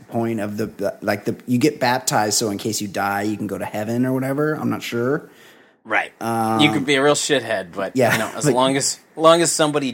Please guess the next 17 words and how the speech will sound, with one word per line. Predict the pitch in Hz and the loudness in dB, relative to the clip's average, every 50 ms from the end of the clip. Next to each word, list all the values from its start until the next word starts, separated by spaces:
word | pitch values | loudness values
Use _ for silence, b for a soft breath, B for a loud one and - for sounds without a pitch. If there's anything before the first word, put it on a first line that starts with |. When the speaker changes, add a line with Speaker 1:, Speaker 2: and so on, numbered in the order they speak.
| 123 - | -6 -8
Speaker 2:
dipped | - 139 143 135 139 - - | -2 -2 -2 -2 -2 -4 -2
you | 139 139 135 | 0 0 0
in | 127 117 117 113 | 0 0 -2 0
water | 110 117 120 117 113 107 | 2 4 4 4 2 0
against | 104 98 110 110 107 107 - - | -4 -4 -6 -6 -6 -6 -8 -6
your | 110 104 | -6 -6
will | 101 104 110 110 104 98 92 | -4 -2 0 0 0 -2 -4
when | 90 98 98 95 | -6 -6 -6 -6
you | 95 95 92 | -6 -6 -6
were, | 92 92 | -6 -8
like, | 92 90 92 90 87 - - _ _ _ | -8 -8 -10 -12 -12 -18 -20 _ _ _
four | - - - 117 110 101 101 | -14 -8 -2 -2 0 0 0
weeks | 101 95 87 - - | -4 -6 -8 -6 -6
old, | 104 95 92 87 87 - - - - _ _ _ | -6 -4 -4 -6 -6 -8 -12 -18 -18 _ _ _
you're, | - 107 104 98 | -8 -6 -6 -6
you're | 90 - 104 95 | -6 -8 -10 -10
good. | 82 92 90 85 82 | -8 -8 -10 -10 -10